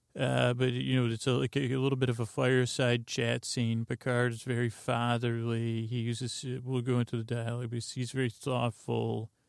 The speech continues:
and interested. And he says, "Tell me more." Then he says, "Give me more about Darmok." And then he draws a rock. It, it's just like this quest for understanding,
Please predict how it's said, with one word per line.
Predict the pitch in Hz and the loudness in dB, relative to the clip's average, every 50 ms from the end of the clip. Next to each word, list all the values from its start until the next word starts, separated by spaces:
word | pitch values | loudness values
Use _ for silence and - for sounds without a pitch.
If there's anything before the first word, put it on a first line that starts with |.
| _ _ _ _ _ _ _ _ - | _ _ _ _ _ _ _ _ -10
and | - - 131 131 127 123 117 117 123 | -2 0 2 4 6 6 6 4 4
interested. | 123 131 131 - - 131 120 - - - 123 123 127 | 2 2 2 0 0 0 0 0 0 2 2 2 2
And | 123 120 | 2 2
he | 123 | 0
says, | 113 - - 131 117 - - | 0 0 0 0 -2 -2 -4
"Tell | - 156 139 139 147 | -4 -2 0 2 4
me | 143 131 131 | 4 4 6
more." | 127 120 117 117 113 120 120 120 | 4 4 4 2 2 0 0 0
Then | 117 127 127 | 2 2 4
he | 131 | 4
says, | 123 - - 135 120 117 | 2 2 0 0 -2 0
"Give | 117 - 143 147 147 135 135 | 2 4 4 4 4 4 2
me | 143 131 131 | 2 2 4
more | 123 123 120 117 117 120 120 117 | 4 4 4 2 2 2 2 0
about | 113 120 123 120 120 120 - | 0 0 0 0 -2 -2 -4
Darmok." | 127 120 113 117 117 120 120 120 120 123 - | -4 -2 -2 -2 -2 -2 -2 -2 -2 -2 -2
And | - 139 | -2 0
then | 131 131 | 0 0
he | 135 | 0
draws | 123 120 - 135 131 127 127 131 127 127 127 - - | 0 -2 0 0 2 4 4 4 4 4 2 2 0
a | 123 | 0
rock. | 117 123 120 117 120 120 120 120 120 - - | 0 2 2 2 4 4 4 4 2 2 0
It, | 131 127 127 127 | 0 0 0 0
it's | 135 127 - | -2 -2 0
just | - 185 156 - | -2 -2 0 0
like | 160 160 - | 0 0 0
this | - 151 135 - - | 0 0 0 0 -2
quest | - - 156 139 - - - | 0 2 2 4 2 0 0
for | - 139 135 | 0 2 2
understanding, | 127 131 127 120 - - - - - 127 131 135 131 123 117 120 117 117 117 117 110 113 117 | 4 2 2 0 0 -2 -2 2 2 4 6 6 6 6 4 4 0 -2 -4 -4 -4 -4 -6